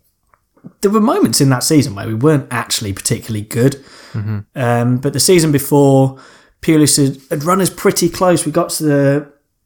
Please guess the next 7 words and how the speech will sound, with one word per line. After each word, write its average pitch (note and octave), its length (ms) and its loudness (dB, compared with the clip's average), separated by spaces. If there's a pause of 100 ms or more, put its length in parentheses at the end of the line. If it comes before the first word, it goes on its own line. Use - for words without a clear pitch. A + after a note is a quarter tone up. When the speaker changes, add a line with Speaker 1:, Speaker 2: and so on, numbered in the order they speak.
(200)
Speaker 1:
the D#3 60 0
last D#3+ 360 -2
day D3 200 2
of C3+ 100 0
the C#3 100 -2
season, B2+ 840 2
and C3 500 4